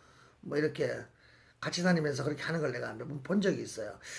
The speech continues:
그 사람들 안에 속에 잠재의식이나 이런 거는 내가 내 구조대체는 모르겠죠. 하지만 서로 간에 어떤 뭐, 어, 사랑을 하고, 어,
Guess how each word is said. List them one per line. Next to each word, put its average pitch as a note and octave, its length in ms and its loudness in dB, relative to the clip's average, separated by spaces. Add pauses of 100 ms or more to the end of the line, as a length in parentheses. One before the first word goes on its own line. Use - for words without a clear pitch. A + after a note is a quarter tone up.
(540)
그 - 80 4
사람들 D4+ 320 12
안에 A#3 180 10
속에 A3 920 8
잠재의식이나 F#3 600 6
이런 F3 160 8
거는 D#3 220 6
내가 C3+ 220 4
내 E3 220 6
구조대체는 E3+ 600 6
모르겠죠. C3 680 0
하지만 D#3 500 -2 (400)
서로 A3 280 4
간에 A3+ 520 6
어떤 F3+ 400 6
뭐, C#3+ 520 0 (120)
어, G#2 880 -10
사랑을 F#3+ 480 4
하고, D#3 360 6 (600)
어, A2+ 300 -8